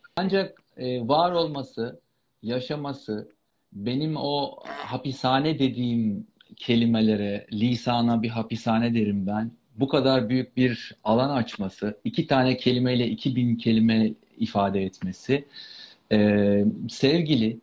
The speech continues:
e, yaşayan filozof diye o kadar senelerdir alıntı yaptığım Oruç Aruoba vefat etmiş. E, benim için çok değerliydi. E, iki bin dört yılında tanışmıştım. Yani şahsen tanışamadım ama iyi ki yaşamış.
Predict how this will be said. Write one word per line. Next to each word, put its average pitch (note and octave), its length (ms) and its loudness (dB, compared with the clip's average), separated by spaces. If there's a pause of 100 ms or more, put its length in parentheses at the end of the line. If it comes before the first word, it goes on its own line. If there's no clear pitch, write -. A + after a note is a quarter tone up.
(480)
e, G2+ 140 0
yaşayan C3+ 720 2
filozof C#3+ 560 -4
diye C3+ 160 -2
o B2+ 120 -8
kadar D3 420 -2
senelerdir C#3 600 -4
alıntı B2+ 420 -8
yaptığım D3+ 440 -4 (200)
Oruç C#3 440 -6
Aruoba B2 680 -2
vefat F#2+ 380 -10
etmiş. - 540 -12 (680)
E, A2+ 300 0
benim D#3+ 180 0
için F3+ 200 -2
çok F#3 260 -2
değerliydi. B2+ 840 0 (140)
E, A#2+ 120 -10
iki A2+ 340 -10
bin C#3 160 -6
dört C#3+ 280 -2
yılında B2+ 360 -2
tanışmıştım. G2+ 760 -6
Yani G#2+ 200 -2
şahsen D#3 500 0
tanışamadım C#3+ 800 -6 (120)
ama E3+ 340 -4 (360)
iyi G#3+ 160 4
ki - 120 -2
yaşamış. E3+ 680 -2